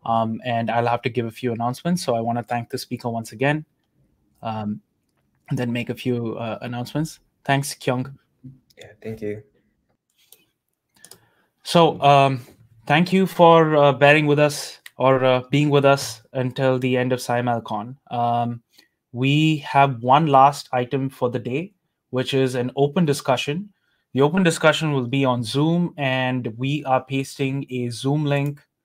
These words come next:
Speaker 1: as of right now into the Discord, right? So if you wa-, if you'd like to join this open discussion, please do join the Zoom link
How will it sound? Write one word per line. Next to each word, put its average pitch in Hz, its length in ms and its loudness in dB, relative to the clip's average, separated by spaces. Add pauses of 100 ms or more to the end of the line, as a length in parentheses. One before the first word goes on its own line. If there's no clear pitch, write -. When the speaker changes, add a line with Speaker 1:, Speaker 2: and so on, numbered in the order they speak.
(720)
Speaker 1:
as 127 460 2
of 123 840 0 (920)
right 123 640 0
now 117 500 0 (360)
into 131 220 -6
the 123 120 0
Discord, 120 540 -4 (300)
right? 117 200 -10 (340)
So 131 300 2
if 131 200 -6
you 160 120 4
wa-, 147 240 4
if 135 160 -4
you'd 147 100 0
like 147 220 6
to 151 80 -8
join 143 260 2
this 147 220 -2
open 135 240 -2
discussion, 139 500 -2
please 143 380 -4
do 139 200 -4
join 131 320 -4
the 127 120 -4
Zoom 123 240 -6
link 131 240 -6